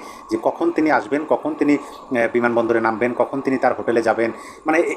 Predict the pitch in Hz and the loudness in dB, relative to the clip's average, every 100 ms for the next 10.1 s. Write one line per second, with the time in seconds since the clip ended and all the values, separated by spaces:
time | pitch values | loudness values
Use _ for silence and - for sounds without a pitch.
0 | - 196 165 170 165 180 135 - 147 156 | 2 4 4 0 4 4 2 2 0 2
1 | 170 147 147 160 165 151 143 139 135 139 | 2 4 2 2 2 2 0 0 0 0
2 | 180 - - 135 - 139 135 135 131 120 | 0 -2 -6 -4 2 2 4 4 4 2
3 | 131 147 110 - - - 220 - 185 147 | 2 4 2 -2 -8 0 2 6 6 6
4 | 110 107 101 - 98 135 165 170 135 135 | 2 0 -2 0 0 0 2 4 4 0
5 | 113 - - - 143 165 - - 196 190 | -2 -6 -14 -4 0 0 0 2 4 4
6 | 170 165 165 156 165 165 - - - 143 | 2 2 2 4 2 2 -6 -14 0 2
7 | 143 160 165 156 151 - 147 147 143 139 | 2 2 2 2 0 0 2 2 2 2
8 | 135 135 127 135 135 127 131 127 135 120 | 2 0 -2 0 0 0 0 0 2 0
9 | 113 127 123 123 127 127 120 127 127 123 | 0 -2 0 0 0 0 -4 0 0 2
10 | 120 | -2